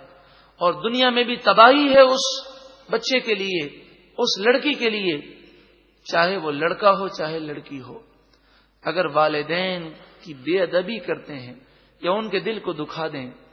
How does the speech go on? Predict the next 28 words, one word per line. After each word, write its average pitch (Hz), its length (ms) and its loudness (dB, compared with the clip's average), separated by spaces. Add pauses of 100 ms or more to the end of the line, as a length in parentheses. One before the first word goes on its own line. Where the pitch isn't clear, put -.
(680)
والدین 180 640 0
کبھی 208 240 -4
بدعا 175 440 2
دینا 180 300 -4
نہیں 160 280 -10
چاہتے، 139 380 -16 (1040)
لیکن 262 260 0
کبھی 247 240 4
کبھی 262 240 0
اولاد 233 380 8 (120)
ایسا 226 360 4 (180)
دل 233 200 -4
دکھا 208 340 -2
دیتی 180 380 -4
ہے 127 60 -14 (1040)
کہ 226 100 -6
دل 254 320 -4
پر 277 100 6
قابو 269 400 6
نہیں 247 300 -2
رہتا 165 260 -4 (1160)
اور 151 200 -4
دل 214 140 -2
سے 240 220 -2
آہ 269 260 6
نکل 247 320 0
جاتی 175 440 -2
ہے، 123 80 -12